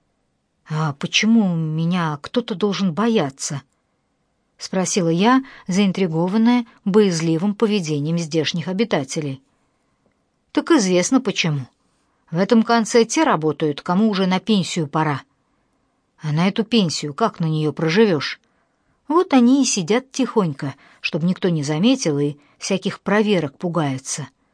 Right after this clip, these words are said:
А ты не это, не с проверкой сюда пришла?» «Да нет, мне в четыреста двенадцатую комнату надо, бумаги кое-какие посмотреть».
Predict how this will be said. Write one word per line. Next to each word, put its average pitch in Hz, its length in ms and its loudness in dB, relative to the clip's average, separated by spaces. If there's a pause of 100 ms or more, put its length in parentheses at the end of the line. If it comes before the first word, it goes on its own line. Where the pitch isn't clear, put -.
(480)
А 196 100 -6
ты 254 260 2
не 233 260 4
это, 143 340 -6 (420)
не 190 180 4
с - 120 -2
проверкой 196 580 2
сюда 180 480 0
пришла?» 170 480 -2 (880)
«Да 190 200 4
нет, 151 380 -2 (400)
мне 196 260 4
в 269 80 -2
четыреста - 520 0
двенадцатую 240 680 2
комнату 151 520 -2
надо, 139 340 -4 (380)
бумаги 175 540 2
кое-какие 151 600 -2
посмотреть». 151 800 -4